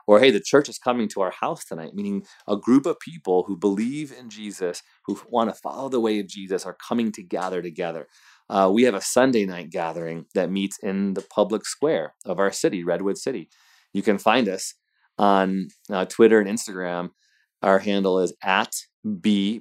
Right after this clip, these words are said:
B E Church R W C. B Church R W C. You can see some pictures, some of the music and things we're singing,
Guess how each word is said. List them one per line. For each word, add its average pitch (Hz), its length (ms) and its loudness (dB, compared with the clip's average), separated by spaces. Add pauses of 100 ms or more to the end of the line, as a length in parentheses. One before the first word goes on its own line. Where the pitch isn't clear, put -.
B 104 140 2
E 101 340 -4 (160)
Church 101 500 4
R 95 200 2
W 101 320 0
C. 131 400 -4
B 110 160 0
Church 98 360 2
R 92 140 -2
W 95 280 -4
C. 120 260 -6 (260)
You 101 100 -2
can 104 160 0
see 104 160 -2
some 92 160 -6
pictures, 113 560 4
some 101 120 0
of 85 60 -4
the 85 60 -8
music 110 520 2
and 101 120 -2
things 107 220 0
we're 101 80 2
singing, 104 380 0